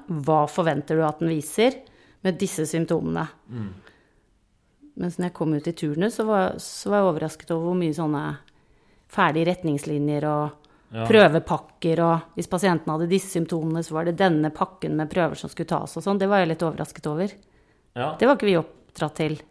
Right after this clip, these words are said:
Speaker 1: Vi
Speaker 2: Ja,
Speaker 1: måtte
Speaker 2: så
Speaker 1: tenke alt selv, vi.
Speaker 2: Dere måtte, ja, fordi ofte i mottaket så er jo, mm, pakka allerede bestilt før
Speaker 1: Ja.
Speaker 2: pasienten er undersøkt.
Speaker 1: Ja, ja.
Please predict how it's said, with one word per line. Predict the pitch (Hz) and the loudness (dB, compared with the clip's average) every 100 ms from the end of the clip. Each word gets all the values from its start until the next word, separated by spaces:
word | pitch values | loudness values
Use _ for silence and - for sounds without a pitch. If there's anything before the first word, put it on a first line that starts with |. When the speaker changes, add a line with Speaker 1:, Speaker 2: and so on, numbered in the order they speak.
| _ - | _ -6
Speaker 1:
Vi | |
Speaker 2:
Ja, | 180 147 160 | -4 -4 -2
Speaker 1:
måtte | 202 220 | 0 4
Speaker 2:
så | |
Speaker 1:
tenke | 226 175 165 | 4 4 4
alt | 156 | 2
selv, | - 190 214 | 0 0 0
vi. | 156 - _ _ | -4 -8 _ _
Speaker 2:
Dere | 127 123 | -6 -6
måtte, | 123 117 | -6 -10
ja, | 127 147 | -8 -8
fordi | 147 135 127 123 | -8 -8 -6 -6
ofte | 117 113 107 | -8 -8 -8
i | |
mottaket | 113 104 101 82 - | -6 -8 -10 -14 -14
så | - 113 | -8 -6
er | 95 | -4
jo, | 104 | -6
mm, | 104 107 101 107 92 90 80 - - - - - - | -6 -10 -10 -12 -12 -14 -18 -20 -20 -20 -20 -20 -18
pakka | 139 120 110 104 107 | -14 -12 -8 -6 -6
allerede | 104 107 95 92 | -6 -6 -6 -8
bestilt | 107 107 113 | -8 -8 -10
før | - 208 | -2 6
Speaker 1:
Ja. | 220 | 6
Speaker 2:
pasienten | 269 101 95 - 104 | 4 -4 -10 -10 -6
er | 101 | -6
undersøkt. | 92 - 123 - _ | -6 -10 -12 -14 _
Speaker 1:
Ja, | - 247 | 2 6
ja. | 226 | 6